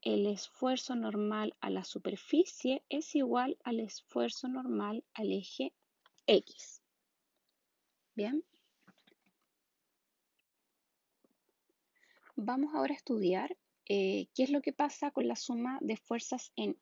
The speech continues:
Y. En el eje Y, nosotros, em, tenemos la fuerza peso, ¿cierto? Eh, que se debe a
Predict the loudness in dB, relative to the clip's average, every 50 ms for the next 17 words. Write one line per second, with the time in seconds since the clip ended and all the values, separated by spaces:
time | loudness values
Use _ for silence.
0 | _ 2 4 4 4 2 _ _ _ _ _ _ _ _ _ _ _ -20 -20 -20
1 | -20 -20 -20 -20 _ _ -2 0 2 2 4 4 4 4 4 2 2 4 4 4
2 | 2 _ _ _ 2 4 6 6 6 4 2 0 _ _ _ _ _ _ _ _
3 | _ _ _ _ _ _ _ _ _ _ _ _ _ _ _ -2 0 0 0 -2
4 | 0 0 0 2 4 4 4 4 4 0 -8 -16 _ _ _ _ _ -6 -2 0
5 | 0 0 0 0 -2 -2 -2 -2 -2 -2 -2 -2 -2 -2 -2 -4 -6 -8 -12 _
6 | _ _ -20 -20 -20 -20 _ _ -2 2 4 4 4 4 2 2 0 -2 0 0
7 | 0 2 2 2 2 0 -8 -12 -16 _ _ _ _ _ _ _ _ _ _ -10
8 | -4 -4 -4 -4 _ -4 -2 -2 -2 -4 _ _ _ _ _ _ _ -14 -6 -2
9 | 0 0 2 0 0 -4 _ _ -6 -2 0 2 2 2 0 -2 -2 0 2 2
10 | 4 4 4 2 2 2 0 -2 -4 -4 -2 0 0 0 0 -2